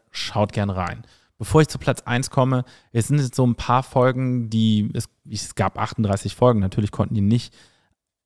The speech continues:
alle berücksichtigt werden. Ich habe mit ganz vielen Comedians gesprochen, die auch wirklich meine absoluten Favorites sind. Also ich bin Fan dieser Leute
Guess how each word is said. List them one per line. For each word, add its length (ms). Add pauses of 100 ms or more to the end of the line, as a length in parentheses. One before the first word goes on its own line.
alle 440
berücksichtigt 680
werden. 440 (640)
Ich 140
habe 120
mit 60
ganz 220
vielen 240
Comedians 420
gesprochen, 440
die 100
auch 160
wirklich 260
meine 440
absoluten 420
Favorites 760
sind. 260
Also 180
ich 100
bin 140
Fan 500
dieser 220
Leute 460